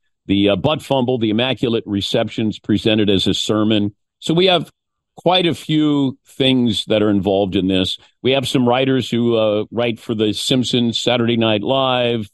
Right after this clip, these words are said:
uh, The New Yorker. So I got some people to do some lifting for me, but, uh, thank you for your inspiration with Playmakers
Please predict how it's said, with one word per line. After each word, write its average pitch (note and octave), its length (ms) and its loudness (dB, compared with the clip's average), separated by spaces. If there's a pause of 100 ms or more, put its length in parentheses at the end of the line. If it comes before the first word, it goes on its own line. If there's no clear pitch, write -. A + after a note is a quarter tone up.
(140)
uh, F2+ 200 -2
The F2+ 100 -2
New G#2 80 0
Yorker. A#2 600 -2 (260)
So - 140 -2
I E3 100 0
got F#3+ 220 0
some D3+ 160 0
people C#3 320 0
to A2 80 -2
do G#2+ 180 0
some G2+ 200 -2
lifting F#2+ 400 0
for F2 260 0
me, E2+ 180 2
but, F2 300 -2
uh, F2+ 280 0 (420)
thank C#3+ 300 -2
you C3 160 0
for A#2+ 240 0
your C3 400 0
inspiration A#2+ 840 0
with G#2+ 280 -2
Playmakers C3+ 840 0